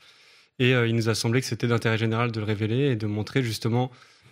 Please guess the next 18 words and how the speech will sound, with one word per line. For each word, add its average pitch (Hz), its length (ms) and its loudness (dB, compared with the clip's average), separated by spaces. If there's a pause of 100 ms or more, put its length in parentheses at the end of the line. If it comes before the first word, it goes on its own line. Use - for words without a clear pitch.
au 156 120 6
grand 131 180 0
public, 131 460 -2
mais 123 180 4
aussi 131 500 0
aux 120 100 -2
fans 120 200 -2
de 117 140 -2
la 113 100 0
Carmine 107 300 -2
Corp 110 240 -6 (180)
et 139 80 2
aux 123 80 2
fans 120 180 -4
d'e-sport 113 380 -2
en 107 60 2
général, 110 420 -2
que 113 260 -2